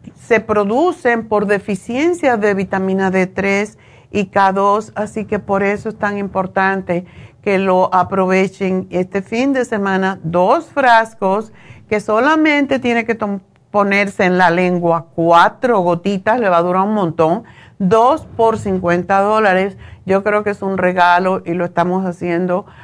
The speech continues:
porque comenzando el año queremos ayudarlos a ustedes tengan un poco más de cuidado con su salud, que se cuiden más. Ese siempre,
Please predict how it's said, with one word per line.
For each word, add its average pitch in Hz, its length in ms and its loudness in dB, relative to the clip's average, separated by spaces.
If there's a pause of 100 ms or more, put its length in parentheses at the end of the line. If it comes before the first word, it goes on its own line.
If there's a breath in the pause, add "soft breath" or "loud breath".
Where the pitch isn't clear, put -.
(200 loud breath)
porque 190 400 -2
comenzando 190 720 0
el 190 100 2
año 185 460 0
queremos 185 560 0
ayudarlos 180 580 0
a 190 40 -4
ustedes 208 520 -6 (460 loud breath)
tengan 240 400 2
un 233 220 -2
poco 226 460 0
más 214 460 0
de 202 140 -4
cuidado 185 460 0
con 196 160 -8
su 190 120 -8
salud, 190 440 -2
que 208 160 -6
se 208 180 -6
cuiden 240 640 -2
más. 202 320 0 (360 loud breath)
Ese 269 500 2
siempre, 247 840 0